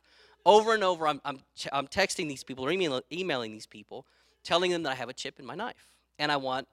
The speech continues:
a replacement or some help or some guidance, right? Knives, these, this, this piece of metal with the sharpness on it is very, very fragile. You have to have a sharp knife to cook, a really good knife to cook.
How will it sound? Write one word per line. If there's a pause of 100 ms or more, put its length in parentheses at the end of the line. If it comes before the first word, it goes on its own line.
(120)
a
replacement
or
some
help
or
some
guidance, (360)
right? (1300)
Knives, (220)
these,
this,
this
piece
of
metal
with
the
sharpness
on
it
is
very,
very
fragile. (540)
You
have
to
have
a
sharp
knife
to
cook,
a
really
good
knife
to
cook.